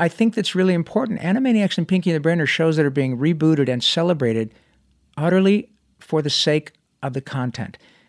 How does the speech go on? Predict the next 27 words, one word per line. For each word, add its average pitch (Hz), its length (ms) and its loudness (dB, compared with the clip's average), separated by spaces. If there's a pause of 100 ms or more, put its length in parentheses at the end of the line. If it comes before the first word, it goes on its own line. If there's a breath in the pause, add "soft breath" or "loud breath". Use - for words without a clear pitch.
(180 soft breath)
And 139 160 0
they're 139 80 2
being 135 220 2
celebrated 151 600 2
by 135 140 2
people 156 340 0
who 131 100 2
weren't 143 220 2
alive 143 460 2
when 131 160 -2
they 131 80 0
were 127 160 0
made, 123 580 -2 (360)
and 127 180 -2
they 120 60 -2
watch 147 360 0
it 139 60 -2
and 139 80 -6
they 123 120 -4
go, 113 200 -6 (920)
"That's - 260 0 (120)
unbelievably 180 1000 4 (100)
clever." - 600 -2 (540)
Like 135 280 0
Rocky 147 280 2
and 175 120 -2
Bullwinkle, 110 560 -4